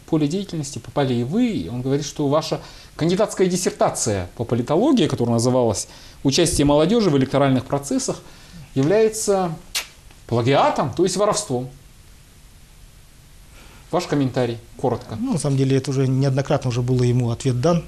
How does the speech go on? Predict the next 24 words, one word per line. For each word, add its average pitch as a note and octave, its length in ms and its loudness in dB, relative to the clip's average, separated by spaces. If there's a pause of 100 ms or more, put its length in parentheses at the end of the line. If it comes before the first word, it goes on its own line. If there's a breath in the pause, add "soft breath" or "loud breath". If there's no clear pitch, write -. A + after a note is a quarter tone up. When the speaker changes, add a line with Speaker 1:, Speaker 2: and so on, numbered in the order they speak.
(140)
Speaker 1:
Так. A2+ 240 -2
Speaker 2:
да, - 60 -18
по B2+ 80 -2
этому A#2 260 -4
поводу, A#2 320 -4
что, A#2 240 -6 (380 loud breath)
а, A#2 140 -4
плагиатом, B2 680 0
и, B2+ 160 -4
и, - 40 0
то C3 180 -2
бишь B2 180 0
воровством, C3+ 640 2 (160)
это C3 180 -6
и B2+ 60 2
является B2 500 0
использование, A#2 680 0
в - 20 -20
том B2+ 180 -4
числе B2 240 -6
и A#2+ 40 -2
материалов, A#2+ 560 -2
и B2 100 -2
мыслей, C#3 640 0